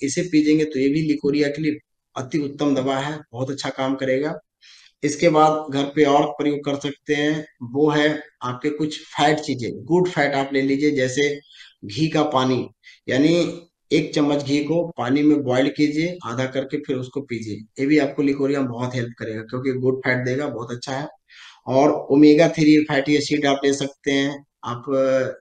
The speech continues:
थोड़ी सी अखरोट का प्रयोग कर सकते हैं। इसके बाद कुछ mugger seeds का प्रयोग कीजिए, ये भी आपके लिकोरिया के लिए बहुत अच्छा है। और काढ़ा में आप ले सकते हैं जीरा का पानी, भी बहुत helpful है क्योंकि पाचन शक्ति को बढ़ाएगा।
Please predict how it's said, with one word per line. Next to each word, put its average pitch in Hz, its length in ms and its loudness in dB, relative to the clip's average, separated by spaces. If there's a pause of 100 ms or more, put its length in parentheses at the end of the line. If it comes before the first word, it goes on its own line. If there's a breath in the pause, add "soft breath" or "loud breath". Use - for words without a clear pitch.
(140)
थोड़ी 135 140 -4
सी 131 140 -2
अखरोट 143 440 -4
का 139 60 -4
प्रयोग 135 300 -2
कर 135 80 -6
सकते 127 380 -6
हैं। 143 360 -4 (680 loud breath)
इसके 135 260 0
बाद 131 380 2
कुछ 135 200 -2
mugger 127 300 0
seeds 139 280 -4
का 139 100 -2
प्रयोग 139 320 0
कीजिए, 143 300 2
ये 135 160 0
भी 139 140 0
आपके 139 240 -2
लिकोरिया 135 340 0
के 131 60 -6
लिए 135 100 -2
बहुत 131 180 -2
अच्छा 131 220 -6
है। 147 260 -4 (640)
और 139 500 4 (180)
काढ़ा 139 260 6
में 151 140 4
आप 147 160 0
ले 147 100 4
सकते 160 380 -4
हैं 143 280 0
जीरा 135 300 0
का 151 120 -4
पानी, 135 320 -2
भी 143 100 -2
बहुत 135 340 -4
helpful 131 340 -2
है 131 100 2
क्योंकि 131 280 -6
पाचन 123 360 -8
शक्ति 127 340 -6
को 135 100 -4
बढ़ाएगा। 127 540 -4